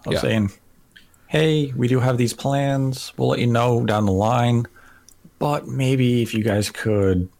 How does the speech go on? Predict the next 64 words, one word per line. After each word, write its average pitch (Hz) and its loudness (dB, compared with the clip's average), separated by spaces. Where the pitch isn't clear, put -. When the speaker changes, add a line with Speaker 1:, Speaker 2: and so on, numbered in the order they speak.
Speaker 1:
you 127 -4
know, 110 0
just - -4
in 147 2
the 117 2
back 120 2
of - 0
your 113 4
minds, 95 2
keep - -4
it 117 0
in 101 0
mind 85 0
for - -2
maybe 156 2
any 156 2
new 143 2
games 139 2
you're 98 0
developing." 78 -4
Like, 95 -2
I'll 135 -2
just 135 0
use 123 0
Street 127 -4
Fighter 117 0
Six - -2
as 92 0
the 85 -2
example. 127 -4
You 127 -4
guys 117 0
work 117 0
on 113 0
Street 123 -4
Fighter 120 0
Six, 139 -4
keep - -8
it 202 2
in 190 4
the 185 2
mind 175 0
that 117 2
we 113 0
are 139 2
gonna 156 0
have 147 -2
a 139 -4
revision 139 0
next 143 -4
year. 147 -2
We'll 135 0
let 143 2
you 147 2
know 139 2
when 139 2
we 131 2
can 120 2
get 120 0
dev 120 0
kits 123 -4
out 123 -2
to 127 -2
you, 123 0